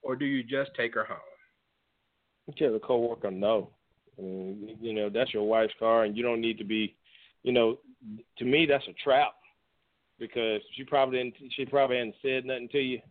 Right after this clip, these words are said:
Speaker 2: until that point, and your <laughs> wife's car might be better than yours. In most cases, it should be. So, um, hell no, I'm not taking that damn. I'm not. I'm not putting myself in that situation because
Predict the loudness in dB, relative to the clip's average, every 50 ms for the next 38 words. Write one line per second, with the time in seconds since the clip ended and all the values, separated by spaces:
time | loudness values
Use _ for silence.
0 | _ -12 -12 -12 -8 -2 2 2 2 4 4 2 0 0 -2 -2 0 0 0 0
1 | -2 -6 _ _ _ _ _ _ _ _ _ _ _ _ _ -6 -4 -4 -4 -4
2 | -4 -4 -4 -4 -4 -6 -8 -10 -10 -8 0 2 2 4 4 2 0 0 -2 -4
3 | 0 2 2 2 2 0 -6 -6 -2 0 2 2 2 2 0 -2 -4 -4 -2 -2
4 | -2 -2 -2 -4 -6 -6 -6 -6 -6 -8 -8 -8 -6 -2 -2 -2 -2 -2 -4 -6
5 | -8 -8 _ _ _ _ _ _ _ _ _ _ _ _ -4 0 2 4 4 4
6 | 2 2 0 -4 -8 _ _ _ _ _ _ _ _ -14 -6 -2 0 2 2 2
7 | 2 0 -2 -4 -8 -12 -16 _ _ _ _ _ _ -20 -20 -20 -20 _ _ -8
8 | -2 2 2 4 4 4 2 0 0 0 -2 -2 -4 -4 -4 -4 -6 -8 -8 -10
9 | -10 -10 -10 -10 -10 -10 -12 -10 -6 -6 -4 -4 -4 -6 -6 -6 -2 0 0 2
10 | 2 2 2 2 2 -2 _ _ -2 -2 0 0 -2 -4 -8 -6 -6 -8 -6 -6
11 | -8 -8 -8 -8 -12 -14 -14 -10 -6 -4 -4 -4 -4 -6 -10 -14 -14 -12 -10 -8
12 | -8 -8